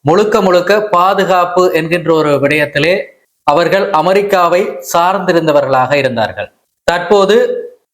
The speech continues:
அதற்கு ஒரு மாற்றை கொண்டு வருவதற்கு மார்க் கர்னி தரப்பு முடிவெடுத்திருக்கின்றது. அதை பற்றி பார்க்க இருக்கின்றோம். அதே போல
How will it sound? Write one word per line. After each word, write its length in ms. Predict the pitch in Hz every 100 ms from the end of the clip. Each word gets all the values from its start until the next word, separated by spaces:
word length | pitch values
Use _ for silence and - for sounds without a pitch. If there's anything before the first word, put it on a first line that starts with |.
| -
அதற்கு 580 | 143 165 202 202 220 226
ஒரு 200 | 175 160
மாற்றை 720 | 156 185 - 190 202 180 151
கொண்டு 260 | 165 165
வருவதற்கு 640 | 156 151 143 147 - 185 196
மார்க் 360 | 143 156 156 -
கர்னி 260 | 151 170
தரப்பு 440 | 156 147 143 160 139
முடிவெடுத்திருக்கின்றது. 840 | 139 139 139 139 151 156 175 233 - - _ _
அதை 280 | - 156 185
பற்றி 380 | 180 170 165 202
பார்க்க 480 | - - 143 139 147
இருக்கின்றோம். 520 | 139 139 151 165 185
அதே 260 | 139 139 151
போல 500 | 160 170 175 175